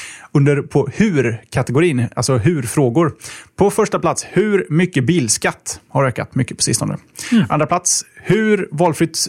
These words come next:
Speaker 1: ord på engelska, alltså, eh, hur man stavar eller säger på engelska.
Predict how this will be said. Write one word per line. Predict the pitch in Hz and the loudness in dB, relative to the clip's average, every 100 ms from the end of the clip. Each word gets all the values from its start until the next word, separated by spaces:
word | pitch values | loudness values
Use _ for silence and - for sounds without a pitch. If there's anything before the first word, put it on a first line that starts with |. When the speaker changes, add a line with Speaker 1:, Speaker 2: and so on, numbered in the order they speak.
| - | 0
Speaker 1:
ord | 165 156 160 143 - _ _ - | 2 4 2 0 -10 _ _ -4
på | 170 | -2
engelska, | 139 117 107 160 | 0 0 -2 0
alltså, | 143 139 127 | 0 2 2
eh, | 123 120 - - _ | 2 -2 -6 -20 _
hur | 147 131 | 0 2
man | 127 | 2
stavar | 113 143 113 110 113 | 2 0 0 -2 -4
eller | 123 | -4
säger | 120 110 113 123 120 | -2 -2 -2 -2 -4
på | - 120 | -4 -4
engelska. | 120 123 - - | -2 -2 -4 -6